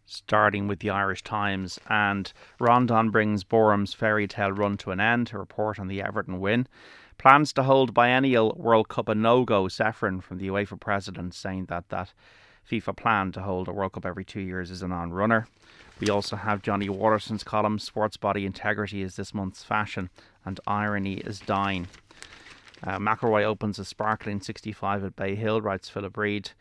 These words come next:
And Nichol's happy to let star novice Brave Man's Game do the talking ahead of Cheltenham. Eddie leaves I R F U role with immediate effect. That report into the World Cup failure and the developmental issues in the game coming out today.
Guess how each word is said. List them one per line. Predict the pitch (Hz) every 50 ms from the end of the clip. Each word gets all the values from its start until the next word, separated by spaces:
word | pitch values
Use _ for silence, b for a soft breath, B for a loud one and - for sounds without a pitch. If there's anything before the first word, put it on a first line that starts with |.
| b b b b b b b b -
And | 110
Nichol's | 110 117 - - 107 -
happy | - - 113 107 107 - 113 98
to | - 104
let | 95 95 -
star | - - 113 104 107
novice | 107 101 95 98 92 95 -
Brave | - - 113 107 104 107 101
Man's | - 104 95 92 95 -
Game | - - 104 101 101
do | 101 90 98 92
the | - 92
talking | - - - 117 110 110 - - 120 110 107
ahead | 101 101 98
of | 92 -
Cheltenham. | - - - 113 110 - 123 113 110 b b b b b b b -
Eddie | 135 127 120 127 123
leaves | 117 117 120 117 117 104 -
I | - 120 120 117
R | 113 113
F | 107 104 - -
U | 120 117 117
role | 113 110 107 107 117 113
with | 107 107 98
immediate | 104 101 107 110 101 107 101 98
effect. | 98 95 - - 107 104 - - - -
That | 104 101 -
report | 107 98 - - 110 107 107 104 -
into | 107 98 101
the | 95 -
World | 98 101 101 101 98 -
Cup | - - 101 - - b b b b b _
failure | - - 117 107 107 110 110 110 110 110
and | 104 101 98
the | 98 95
developmental | 98 95 107 107 101 104 104 - 104 104 101 - 104 104
issues | 104 101 - 110 104 -
in | 110
the | 95 98
game | - 104 101 101 101 98
coming | - - 107 107 101 104
out | 101 98 98 - - b b b b b b -
today. | - 107 101 - 110 110 110 107 104 104